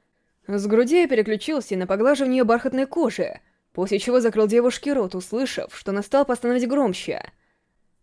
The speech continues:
Судорожно кивнув, Энн вместо меня с забавной поспешностью положила обе ладошки себе на ротик, а я, освободившейся рукой, взялся за щекочущий меня хвостик и с усилием сжал его, плавно пройдясь от основания до кончика.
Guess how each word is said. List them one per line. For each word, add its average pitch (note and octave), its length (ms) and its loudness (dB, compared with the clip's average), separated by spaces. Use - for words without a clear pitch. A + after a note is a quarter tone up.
Судорожно A#3 500 0
кивнув, G#3+ 460 0
Энн G#3+ 140 0
вместо G#3+ 340 0
меня G#3+ 260 0
с G3+ 60 -8
забавной A#3+ 400 2
поспешностью G#3 720 -6
положила G#3+ 300 4
обе A3 100 2
ладошки A3+ 320 2
себе A#3 180 -4
на B3+ 140 0
ротик, - 460 -6
а G3 120 -4
я, F4+ 260 2
освободившейся C4 800 0
рукой, G3+ 360 0
взялся B3+ 300 2
за A#3+ 100 2
щекочущий B3+ 520 -4
меня A#3+ 180 0
хвостик - 640 -4
и F#3 140 -2
с - 80 -6
усилием B3 340 0
сжал A#3+ 240 0
его, F3+ 240 -4
плавно F#3+ 340 0
пройдясь G3 380 2
от B3+ 80 2
основания A3 400 0
до A#3 100 2
кончика. - 640 -6